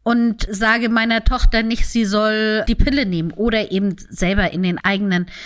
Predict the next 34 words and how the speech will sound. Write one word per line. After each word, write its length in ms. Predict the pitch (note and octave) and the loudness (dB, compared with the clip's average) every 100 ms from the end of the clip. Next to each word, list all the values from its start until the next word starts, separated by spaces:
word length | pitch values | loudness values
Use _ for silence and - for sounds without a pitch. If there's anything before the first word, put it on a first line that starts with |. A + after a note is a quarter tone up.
| - - | -18 -16
also 180 | C#3+ D#3+ | -12 -8
jetzt 340 | D3 E3 - F3+ - E3 - - | -6 -6 -6 -8 -14 -12 -8 -2
mein 240 | F#3+ G#3 | -2 0
Freundeskreis 1040 | - - G3 G3+ G3 G3 - - F#3 F#3+ - | 0 0 -2 0 -2 -2 -4 -2 0 0 -2
ist 140 | - | -4
ja 80 | F3+ | -4
ein 80 | F3+ | -2
bisschen 300 | - F3+ E3 | -2 -2 -4
älter 360 | G3 G3+ G#3 | -6 -4 -4
als 260 | F3+ - - | -4 -6 -2
dein 240 | G#3 A#3+ | -2 -4
Freundeskreis. 1000 | - A3+ A#3 A#3+ A#3 - A3+ A#3 A#3 - - _ | -6 -4 -4 -4 -4 -4 -2 -2 -2 -8 -12 _
Und 480 | A#3 A3+ A3+ A3 - | -2 0 2 2 0
insofern 920 | B3+ B3 B3 D4 - B3+ B3+ B3+ A#3+ - | 0 2 2 2 2 2 2 -2 -4 -4
ist 160 | C4 C4+ | 0 2
das 220 | C4 - | 2 0
wirklich 360 | C4+ C4 C4 | -2 0 0
ein 80 | A#3+ | 0
anderes 500 | - B3+ C#4+ A#3+ - | 0 0 0 0 2
Thema 240 | - G3 F3+ | 2 2 0
ja 200 | F3 E3+ | 2 0
inzwischen. 720 | F#3+ F3+ - F#3 G#3 B3 - - | -2 -2 -2 -2 -6 -8 -8 -4
Aber 460 | A3+ A#3+ C#4 D4+ F4 - | -2 0 0 0 -4 2
ich 200 | F4 - | 2 4
kenne 280 | C4+ C#4 | 2 0
da 240 | A#3 A3+ - | 0 -2 0
auch 120 | - | -2
viele, 340 | - C4 C4+ | -2 0 0
die 160 | A#3 B3 | -2 -4
zum 200 | - B3+ | -2 0
Beispiel 380 | A#3 A#3 - A3+ | 0 0 -2 -4
zur 220 | - A3 | -4 -2
Vasektomie 920 | A#3+ A#3+ B3 _ - A#3 C#4+ C4+ - | 0 -2 -6 _ -2 0 0 -2 -6
greifen. 460 | - F3 D3+ - | -4 -2 -2 -4